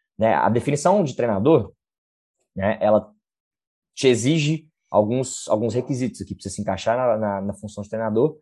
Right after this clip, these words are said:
aos olhos da fifa, pra você ser protegido, né, por essas regras.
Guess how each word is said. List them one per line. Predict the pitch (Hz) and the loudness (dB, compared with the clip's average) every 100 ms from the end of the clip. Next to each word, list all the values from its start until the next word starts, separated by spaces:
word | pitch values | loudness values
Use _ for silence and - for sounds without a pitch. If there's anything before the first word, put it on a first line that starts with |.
| _ | _
aos | - 120 | 2 4
olhos | 131 135 | 6 6
da | 131 | 6
fifa, | 120 131 139 | 2 -2 -4
pra | 135 151 | 2 4
você | 165 156 | 4 2
ser | 147 151 170 - | 2 0 0 0
protegido, | 151 151 131 117 135 143 | 0 2 2 0 -2 -2
né, | 120 - | -2 -2
por | - 120 | -2 -2
essas | 110 135 | -2 -2
regras. | 139 90 - | 0 0 -2